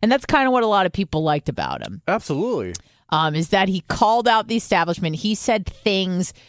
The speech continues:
Speaker 1: that presidents aren't supposed to say.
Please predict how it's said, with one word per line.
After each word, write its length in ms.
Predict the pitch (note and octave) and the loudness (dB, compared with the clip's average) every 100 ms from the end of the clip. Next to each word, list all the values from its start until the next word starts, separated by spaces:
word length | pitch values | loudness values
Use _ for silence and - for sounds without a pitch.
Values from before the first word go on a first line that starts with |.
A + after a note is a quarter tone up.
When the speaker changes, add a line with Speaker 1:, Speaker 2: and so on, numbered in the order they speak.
| _ - | _ 0
Speaker 1:
that 200 | F#3+ - | 0 0
presidents 680 | - A#3 A3+ A3 G#3 A3 - | -2 0 2 0 0 0 -2
aren't 300 | F#3 F#3+ F#3+ | 0 2 0
supposed 640 | - - F3 - F3+ E3 - | 0 -2 -2 0 0 0 -4
to 100 | E3+ | -6
say. 640 | - G#3 G#3+ D#3 A#2+ G#2 | 0 2 2 2 -2 -10